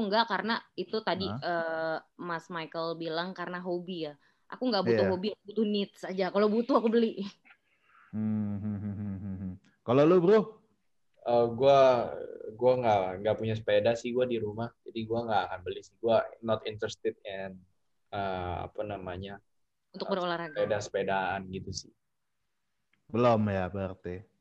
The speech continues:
Speaker 3: Iya, nggak, nggak,
Speaker 2: Ada,
Speaker 3: nggak,
Speaker 2: ada,
Speaker 3: nggak
Speaker 2: ada
Speaker 3: interested.
Speaker 2: penasaran nggak sih kayak pengen nyobain?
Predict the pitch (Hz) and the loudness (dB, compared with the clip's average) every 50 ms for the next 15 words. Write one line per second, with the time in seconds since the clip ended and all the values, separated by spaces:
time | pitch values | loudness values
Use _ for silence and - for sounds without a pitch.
0 | _ _ _ - 120 117 113 107 98 98 95 92 92 92 90 87 85 87 92 - | _ _ _ 2 4 6 6 6 4 2 -2 -2 -2 -2 -2 -2 0 0 2 2
1 | 92 90 90 82 80 - 151 156 160 160 - 160 160 170 165 165 - 165 165 165 | 2 2 2 -2 -4 -4 -2 0 0 2 2 2 2 0 0 0 0 -2 0 0
2 | 165 - 180 185 190 214 202 175 147 139 139 185 180 175 - 143 139 139 135 - | 0 2 4 4 4 4 4 4 4 4 4 2 2 2 4 4 4 4 4 2
3 | - 139 135 135 139 139 135 131 131 127 123 123 127 135 147 | 0 -2 0 2 2 2 2 2 4 6 6 8 8 8 6